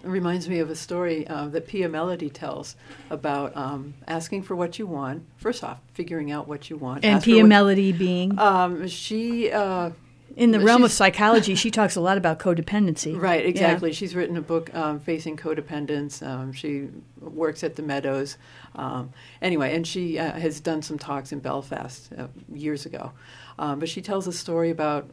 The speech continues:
Speaker 1: asking for what you want, asking for what you need, and then tracking the response, because it's easy to say, "I want it," and then, you know, run away. Um, asking for what you want, asking for what you need, track the response,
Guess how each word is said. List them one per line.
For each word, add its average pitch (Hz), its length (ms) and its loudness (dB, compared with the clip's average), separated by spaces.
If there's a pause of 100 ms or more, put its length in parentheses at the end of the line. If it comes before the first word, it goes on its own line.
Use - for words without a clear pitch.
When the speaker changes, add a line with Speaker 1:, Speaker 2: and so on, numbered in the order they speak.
(120)
Speaker 1:
asking 156 360 -8
for 180 120 -8
what 180 220 -6
you 240 80 -4
want, 160 320 -4 (400)
asking 156 320 -6
for 165 120 -12
what 165 240 -2
you 202 60 -6
need, 143 400 -4 (520)
and 143 140 -8
then 185 360 -6 (160)
tracking 185 460 -4
the 160 100 -2
response, 151 600 -2
because 165 320 -4
it's 151 160 -6
easy 185 240 -4
to 170 80 -2
say, 165 180 -2
"I 202 120 0
want 214 240 2
it," 208 180 -6
and 175 160 -8
then, 160 300 -8
you 180 240 -8
know, 143 140 -4
run 151 280 -6
away. 156 380 0 (380)
Um, 143 480 -2 (460)
asking 165 360 -6
for 175 160 -8
what 170 180 -2
you 175 80 -8
want, 170 380 -2
asking 160 300 -6
for 170 100 -8
what 160 160 -4
you 165 60 -6
need, 175 280 -2
track 190 360 -2
the 240 80 -4
response, 156 640 -4